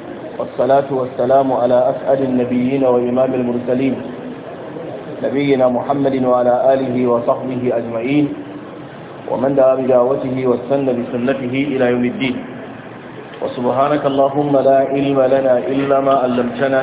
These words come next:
إنك أنت العليم الحكيم. رب اشرح لي صدري ويسر لي أمري واحلل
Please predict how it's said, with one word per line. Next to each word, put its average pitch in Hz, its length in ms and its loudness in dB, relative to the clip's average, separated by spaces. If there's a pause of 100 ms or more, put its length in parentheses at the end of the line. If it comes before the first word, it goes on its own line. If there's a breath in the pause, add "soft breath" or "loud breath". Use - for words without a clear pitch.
إنك 131 360 0
أنت 135 260 -2
العليم 127 380 0
الحكيم. 143 440 0 (1300)
رب 135 400 2
اشرح 135 380 0
لي 127 260 -2
صدري 135 460 0 (1000)
ويسر 123 560 2 (100)
لي 135 100 2 (120)
أمري 135 480 2 (340)
واحلل 135 460 0